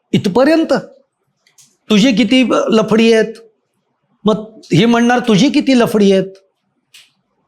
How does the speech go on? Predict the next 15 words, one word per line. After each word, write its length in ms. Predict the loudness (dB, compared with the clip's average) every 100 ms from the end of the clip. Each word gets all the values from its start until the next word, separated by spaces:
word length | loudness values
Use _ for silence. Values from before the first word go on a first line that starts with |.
| 0
मी 160 | 2
हे 120 | 2 0
सांगत 500 | 0 0 0 0 -2
नाही, 240 | 0 0
हे 140 | 0
सगळं 340 | 0 0 2 0
सांगून 500 | 0 0 2 2 2
ते 120 | 2
बसलेले 500 | 2 0 0 2 2
आहेत. 260 | 0 -2 -12 _ _ _ -8
आणि 220 | -2 0
आता 280 | 0 0 0
जी 260 | 2 2 2
लफडी 340 | 0 0 0
जी 300 | 2 0 0